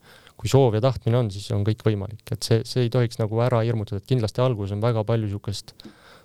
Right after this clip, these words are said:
tugevat reaalainete põhjal adumist, aga see on paratamatu, et seal valdkonnas pärast edasi minna, et, et ei ole ühtegi asja, mis,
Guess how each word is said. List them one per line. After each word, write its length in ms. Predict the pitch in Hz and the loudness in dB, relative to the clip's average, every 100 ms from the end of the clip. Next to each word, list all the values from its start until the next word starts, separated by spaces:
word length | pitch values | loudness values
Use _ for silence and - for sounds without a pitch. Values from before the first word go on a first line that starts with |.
| _ 123 | _ 2
tugevat 500 | 123 110 104 - 117 | 4 4 2 0 0
reaalainete 600 | 117 110 110 104 - 110 | 2 2 0 -2 -2 -2
põhjal 260 | 117 117 135 | 0 2 0
adumist, 500 | 123 101 95 - - - - | 0 -4 -8 -12 -20 -16 -2
aga 180 | 110 104 | 0 0
see 120 | 110 | -2
on 100 | 104 101 | -2 0
paratamatu, 680 | 117 107 117 113 117 101 | 0 0 -2 -2 -4 -8
et 120 | 98 | -4
seal 220 | - 104 101 | -2 0 0
valdkonnas 460 | 110 - 104 92 | -2 -2 -2 0
pärast 320 | - 104 92 - | 2 0 0 -4
edasi 240 | 104 95 | -4 -4
minna, 220 | 95 92 | -2 -2
et, 280 | - - - - - - - | -4 -12 -20 -20 -20 -12 -8
et 120 | 107 | -2
ei 80 | 113 | 2
ole 120 | 117 120 | 2 2
ühtegi 240 | 107 107 | -2 -2
asja, 220 | 110 - | -2 -4
mis, 160 | 101 | -4